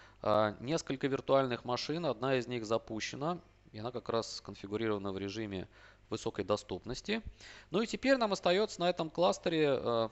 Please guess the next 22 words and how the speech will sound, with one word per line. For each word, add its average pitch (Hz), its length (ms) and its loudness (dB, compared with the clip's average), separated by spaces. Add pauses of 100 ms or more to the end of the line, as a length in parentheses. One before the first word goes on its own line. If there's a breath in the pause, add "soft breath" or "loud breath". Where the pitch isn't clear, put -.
разворачивать, 131 1000 -2
создавать 117 680 2 (320 loud breath)
дополнительные 127 680 0
виртуальные 113 500 2
машины, 190 480 -4
которые 143 380 -4
мы 117 120 -6
хотели 117 340 -4
бы, 107 260 0 (500 loud breath)
э, - 40 -18 (1120)
которые 131 260 -4
мы 110 60 -6
хотели 120 260 -2
бы, 107 60 -2
чтобы 95 220 -4
работали 95 400 -2
вот 98 140 -10
в - 80 -20
таком, 101 400 -4 (240)
э, 98 40 -10
высокодоступном 90 840 -8
режиме. 87 340 -10